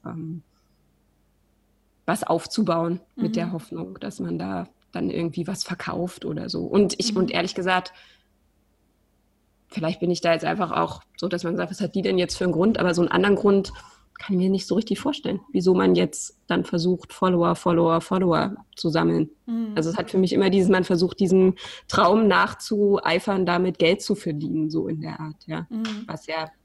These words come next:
Speaker 1: legitim ist, aber ich glaub, da gibt's dann halt auch andere Möglichkeiten, wenn man sich unwohl damit fühlt. Das war ja unser
Speaker 2: Mhm.
Speaker 1: Ausgangspunkt,
Speaker 2: Ja.
Speaker 1: dass man so denkt, von mir aus
Speaker 2: Ja.
Speaker 1: mach ich's nicht.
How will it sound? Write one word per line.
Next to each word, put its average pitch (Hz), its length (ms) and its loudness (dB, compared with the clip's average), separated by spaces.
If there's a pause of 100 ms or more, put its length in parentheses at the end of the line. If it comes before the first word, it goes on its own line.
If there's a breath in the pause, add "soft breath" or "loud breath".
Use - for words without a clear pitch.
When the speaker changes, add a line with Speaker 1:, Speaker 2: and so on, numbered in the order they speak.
(360)
Speaker 1:
legitim 175 520 -2
ist, 196 140 -4
aber 165 160 -2
ich 175 60 -4
glaub, 151 140 -4
da 160 80 -2
gibt's 151 180 -6
dann 160 160 -6
halt 160 140 -8
auch - 100 -10
andere 175 220 0
Möglichkeiten, 165 460 -2
wenn 196 120 4
man 233 120 2 (420)
sich 208 180 0
unwohl 196 300 2
damit 160 300 -4
fühlt. 160 340 -4 (200)
Das - 200 -12
war 156 160 -6
ja 160 100 -2
unser 156 180 -2
Speaker 2:
Mhm. - 60 0
Speaker 1:
Ausgangspunkt, 180 640 -6 (200)
Speaker 2:
Ja. 208 320 -8
Speaker 1:
dass - 140 -10
man 180 140 -4
so - 100 -6
denkt, 165 400 -10
von 165 120 -4
mir 165 140 -4
aus - 140 -6
Speaker 2:
Ja. - 80 -2
Speaker 1:
mach 202 100 -8
ich's - 200 -14
nicht. 160 260 -10